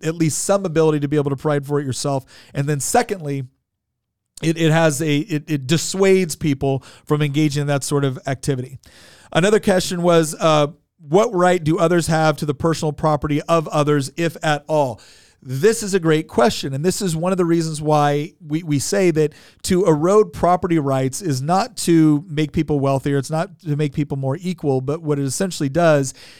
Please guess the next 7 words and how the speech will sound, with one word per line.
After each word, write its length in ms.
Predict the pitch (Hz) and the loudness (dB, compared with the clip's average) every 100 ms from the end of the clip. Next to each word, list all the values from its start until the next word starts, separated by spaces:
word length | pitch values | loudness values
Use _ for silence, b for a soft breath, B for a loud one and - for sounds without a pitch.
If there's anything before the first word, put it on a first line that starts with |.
| B - | B 0
is 200 | 165 147 | 2 2
it 100 | 170 | -2
makes 340 | 165 202 - | 0 0 -2
the 200 | 190 208 | -8 -4
individual 760 | 180 160 143 180 165 160 156 | -4 -2 0 0 0 0 0
more 560 | 143 135 151 185 208 196 | 0 -2 0 2 2 2
dependent 1000 | 139 160 - - 196 165 139 143 - | -2 -8 -6 -4 -4 -2 -4 -6 -12